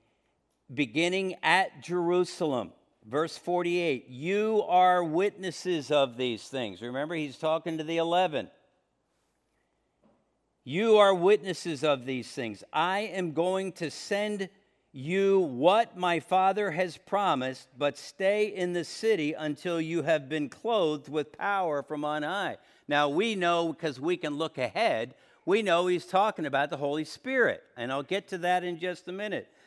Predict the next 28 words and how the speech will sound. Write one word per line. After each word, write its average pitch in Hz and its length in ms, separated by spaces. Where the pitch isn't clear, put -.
But 160 160
here's 220 340
what 196 200
he's 175 180
saying. 214 400
"I'm 226 340
going 214 240
to 208 100
send 220 380
you, 226 320
you're 240 400
witnesses 202 680
of 185 180
these 185 280
things." 135 280
What 254 380
things? 190 400
What 160 220
he 202 160
just 214 360
said, 247 320
the 156 160
death, 156 480
his 165 200
burial, 175 560
and 175 160
his 160 180
resurrection. 240 960